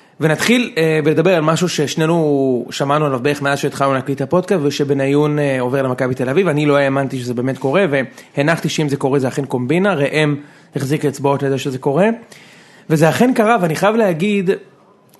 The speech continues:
בוא נשתף אתכם, מי שלא אוהד מכבי תל אביב, ומי שכן לא מכבי תל אביב ודאי יזדהה,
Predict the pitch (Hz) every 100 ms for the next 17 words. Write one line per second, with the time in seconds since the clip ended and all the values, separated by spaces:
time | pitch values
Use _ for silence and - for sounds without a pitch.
0 | 147 143 143 202 208 170 175 180 156 160
1 | 151 151 151 131 127 123 120 123 120 120
2 | 131 165 - _ _ _ _ _ _ -
3 | _ - 123 143 147 147 147 135 139 139
4 | 135 131 135 147 123 147